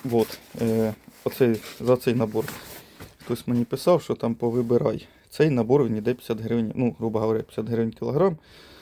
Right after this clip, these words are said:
Тут його нормальний вес. Ну, коротше, двушка, оце і вся грядка. Що ви бачите? Дві тисячі гривень. Також сверла К М п'ять.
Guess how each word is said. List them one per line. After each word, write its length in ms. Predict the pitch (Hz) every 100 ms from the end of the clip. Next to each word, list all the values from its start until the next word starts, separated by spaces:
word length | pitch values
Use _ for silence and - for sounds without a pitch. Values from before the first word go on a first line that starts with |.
| - - _ -
Тут 200 | 143 135
його 420 | 127 143 143 127 - -
нормальний 560 | 127 135 135 113 107 107
вес. 320 | 107 - - - - - - - -
Ну, 120 | 143 143
коротше, 420 | 135 127 - 117
двушка, 440 | 123 127 - - - - -
оце 260 | 113 117
і 40 | 117
вся 180 | - 113
грядка. 460 | 127 202 - - - - - - - - - - - - - - - - - - - - - - -
Що 160 | - 123
ви 100 | 117
бачите? 420 | 117 110 - - - - _ - _ - - - - - 127
Дві 180 | 123
тисячі 300 | 135 123 -
гривень. 300 | 110 107 - - - - - - - - - - -
Також 260 | 117 120
сверла 320 | - 180 165
К 140 | 151 147
М 140 | 143
п'ять. 380 | 143 143 131